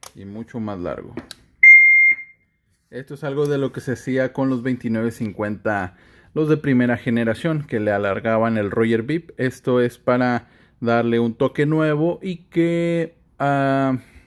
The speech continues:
la raza que sigue buscando estos radios pueda encontrar un buen reemplazo en estos radios completamente nuevos,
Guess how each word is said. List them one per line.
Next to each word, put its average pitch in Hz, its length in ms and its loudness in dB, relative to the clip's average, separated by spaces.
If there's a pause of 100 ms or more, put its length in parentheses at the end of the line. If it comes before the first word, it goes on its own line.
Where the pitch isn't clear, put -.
(140)
la 123 180 4
raza 127 280 2
que 135 140 -4
sigue 135 180 0
buscando 131 400 0
estos 151 220 -2
radios 175 400 4
pueda 131 320 2
encontrar 120 560 0
un 127 180 0
buen 135 220 2
reemplazo 139 640 0
en 135 80 -2
estos 120 400 -2
radios 117 500 2
completamente 113 960 0
nuevos, 135 540 0